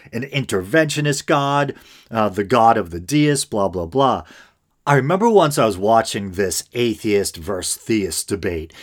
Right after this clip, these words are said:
and there was this kind of world-weary old rabbi, I think, moderating, and he's kind of rubbing his head and says, paraphrasing, "Perhaps before we start arguing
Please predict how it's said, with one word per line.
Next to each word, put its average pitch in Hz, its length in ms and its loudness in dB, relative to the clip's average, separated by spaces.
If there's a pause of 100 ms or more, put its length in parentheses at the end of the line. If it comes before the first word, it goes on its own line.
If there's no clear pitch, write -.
(180)
and 160 140 0
there 160 160 6
was 135 100 -2
this 143 180 -4
kind 190 280 -4
of 131 120 -4
world-weary 113 880 2
old 95 220 -2
rabbi, 92 680 -2
I 80 120 -10
think, 85 320 -10
moderating, 90 720 -4 (380)
and 156 100 -2
he's 147 140 0
kind 196 220 -2
of 107 160 -6
rubbing 123 280 2
his 110 200 -2
head 107 280 -4
and 82 140 -8
says, 98 500 -2
paraphrasing, 87 960 -6 (400)
"Perhaps 165 460 2
before 143 360 0
we 107 120 0
start 113 480 4
arguing 107 580 0